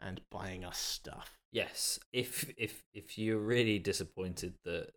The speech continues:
Speaker 2: uh, the number one film this week was chosen on the basis of flatulence, um, and wants to complain about it, you can <laughs> tell us about it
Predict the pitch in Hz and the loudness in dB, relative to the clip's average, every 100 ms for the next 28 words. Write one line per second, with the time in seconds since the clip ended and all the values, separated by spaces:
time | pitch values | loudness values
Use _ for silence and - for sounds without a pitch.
0 | 92 87 82 78 90 92 85 87 82 - | -6 -2 -2 -2 -2 -2 -2 -2 -2 0
1 | 87 87 - 87 - - 85 - - 92 | 0 0 -4 -4 -6 -10 -12 -12 -6 -4
2 | 85 90 82 82 80 - - - - 90 | -2 -2 -4 -2 -4 -4 -6 -8 -6 -4
3 | - 85 85 80 - - - - - 92 | -2 0 2 4 6 6 6 2 0 0
4 | 85 90 90 92 - - 98 110 107 87 | 0 0 -2 -2 -4 -6 0 4 4 4
5 | 85 - 87 - 92 - 120 - 254 101 | 0 -2 -4 -2 -2 2 2 2 2 4
6 | 98 - 101 - 92 85 | 4 2 0 0 0 -4